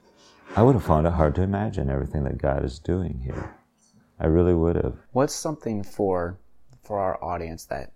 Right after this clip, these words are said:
Speaker 2: if they're interested in either moving to L A or getting into urban ministry or just moving to the city,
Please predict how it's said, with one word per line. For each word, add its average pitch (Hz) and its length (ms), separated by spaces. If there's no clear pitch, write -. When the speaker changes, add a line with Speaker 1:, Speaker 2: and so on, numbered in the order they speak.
Speaker 2:
if - 180
they're 80 160
interested 87 460
in 85 360
either 107 240
moving 113 300
to 107 60
L 98 220
A 95 140
or 90 160
getting 101 300
into 92 580
urban 98 360
ministry 92 720
or 101 120
just 101 260
moving 95 320
to - 100
the 87 120
city, 95 400